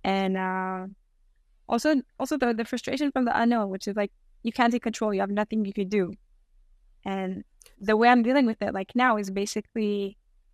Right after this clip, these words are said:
uh, learning to let go on the one hand, and on the other hand, focusing on everything that I can do. If it's, um, like, for myself and if it's for others. Like, uh, we opened a group for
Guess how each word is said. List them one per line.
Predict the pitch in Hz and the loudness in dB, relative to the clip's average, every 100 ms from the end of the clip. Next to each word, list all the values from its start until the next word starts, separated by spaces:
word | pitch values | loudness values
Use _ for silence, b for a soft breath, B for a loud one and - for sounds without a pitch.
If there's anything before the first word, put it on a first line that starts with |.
| _ _ _ _ _ | _ _ _ _ _
uh, | 196 190 190 | 0 2 0
learning | 208 233 240 | 0 2 2
to | 208 | -2
let | 196 196 | -4 -4
go | 190 190 254 302 | -4 -4 -4 -8
on | 202 | -6
the | 190 | -2
one | 190 202 | -2 0
hand, | 240 294 320 349 _ | 2 2 -2 -6 _
and | 202 202 220 - | -2 0 -2 -4
on | 202 | -2
the | |
other | 254 277 | 0 0
hand, | 240 214 | -2 -2
focusing | - 220 240 220 | -4 -4 -4 -4
on | 202 - | -4 -4
everything | 208 220 208 | -6 -6 -6
that | |
I | 202 | -6
can | - 214 185 - | -6 -6 -6 -8
do. | - - _ _ _ _ _ _ _ | -12 -16 _ _ _ _ _ _ _
If | 214 - | -8 -2
it's, | 220 202 _ _ - | 0 -2 _ _ -8
um, | - 202 190 185 - | -6 -4 -4 -6 -6
like, | 202 196 _ _ _ | -6 -6 _ _ _
for | 220 | -4
myself | 196 190 208 147 151 | -4 -4 -2 0 0
and | - 214 | -4 -4
if | 214 | -2
it's | 220 | -4
for | - - | -4 0
others. | 214 185 185 196 | 2 0 -4 -6
Like, | - - _ _ | -8 -10 _ _
uh, | - 190 185 | -6 -4 -2
we | 202 | 0
opened | 214 226 226 | 0 2 -2
a | |
group | 196 226 - | 0 -4 -4
for | 208 196 190 | -2 -2 -2